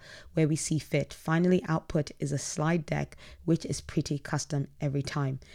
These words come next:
And then Dwayne replies to question four, saying, "I think about audits in this way. If we were running the ad account and based on the data analysis we just did,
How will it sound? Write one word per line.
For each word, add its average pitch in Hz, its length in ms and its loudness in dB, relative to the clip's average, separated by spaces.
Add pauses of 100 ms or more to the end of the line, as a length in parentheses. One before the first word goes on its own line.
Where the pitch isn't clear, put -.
(180)
And 170 120 6
then 175 140 8
Dwayne 190 260 8
replies 185 380 4
to 180 180 4
question 160 380 0
four, 170 200 2
saying, 160 200 2
"I 151 80 2
think 196 260 2
about 147 280 0
audits 160 340 2
in 156 120 4
this 156 260 2
way. 156 340 2
If 180 180 0
we 202 100 4
were 202 160 6
running 165 440 4
the - 200 -6
ad 151 140 2
account 143 440 0
and 147 200 0
based 160 280 2
on 151 140 2
the 143 100 2
data 151 360 0
analysis 147 560 0
we 143 140 0
just - 280 -4
did, 151 240 2